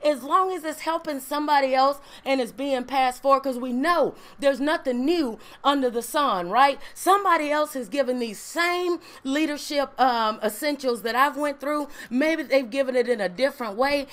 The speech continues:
And y'all know me, I like to put my tornado twist on it, right? So there's nothing new. It's just all about how we recycle and, and, and we keep it going and putting it back out there to help who it's meant to help. Amen? Somebody know what I'm talking about, right?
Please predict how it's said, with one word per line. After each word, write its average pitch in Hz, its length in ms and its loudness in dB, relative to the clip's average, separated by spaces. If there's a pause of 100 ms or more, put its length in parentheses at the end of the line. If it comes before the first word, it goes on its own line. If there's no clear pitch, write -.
(160)
And 262 120 0
y'all 285 220 6
know 247 140 0
me, 247 120 -2
I 240 100 0
like 220 220 -2
to 220 60 -10
put 254 180 -2
my 202 120 0
tornado 240 600 0
twist 208 380 -6
on 196 160 2
it, 175 100 -4
right? 254 300 2 (180)
So 294 220 2
there's 277 220 2
nothing 320 420 0
new. 311 260 0 (220)
It's 285 140 -4
just 285 200 -4
all 320 300 4
about 294 380 2 (160)
how 294 160 2
we 294 160 -2
recycle 277 760 -4
and, 247 140 -2
and, 254 140 0
and 254 140 0
we 254 100 -4
keep 330 280 0
it 262 120 -6
going 262 380 0 (220)
and 247 180 0
putting 311 260 -4
it 269 100 -2
back 254 240 0
out 262 240 2
there 240 160 -2
to 202 100 -2
help 285 380 -2 (180)
who 294 180 -2
it's 262 200 -2
meant 262 200 0
to 247 120 -4
help. 254 280 2
Amen? 262 460 0
Somebody 277 480 0
know 214 160 -2
what 196 100 -2
I'm 202 100 -4
talking 269 300 -2
about, 185 280 -4
right? 269 260 2